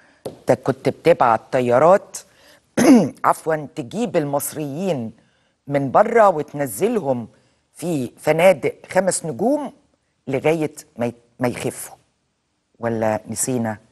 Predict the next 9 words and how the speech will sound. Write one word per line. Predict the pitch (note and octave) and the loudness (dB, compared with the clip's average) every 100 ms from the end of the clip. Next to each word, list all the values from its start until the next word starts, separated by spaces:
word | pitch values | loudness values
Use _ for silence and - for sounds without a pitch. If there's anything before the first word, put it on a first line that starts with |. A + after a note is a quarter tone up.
| - | -4
أعتقد | A#2 - A#2+ A#2+ - | -4 -2 -6 -6 -8
إنه | A2+ A2 | -8 -2
ده، | B2 B2 _ _ _ _ - | -2 -2 _ _ _ _ -8
إيه، | A#2 G#2 F#2 _ _ | -4 -4 -6 _ _
كلام | A2+ G#2+ A#2+ - | -4 -2 -2 -6
صحيح | - G#2 B2 A2+ - | -6 -4 -2 -6 -6
وكلام | G2+ A2 A2 A#2 - - _ | -10 -4 -2 -4 -6 -20 _
حصل | - D3+ - C2+ - | -2 -2 -2 -10 -12
بالفعل. | - - - | -20 -20 -20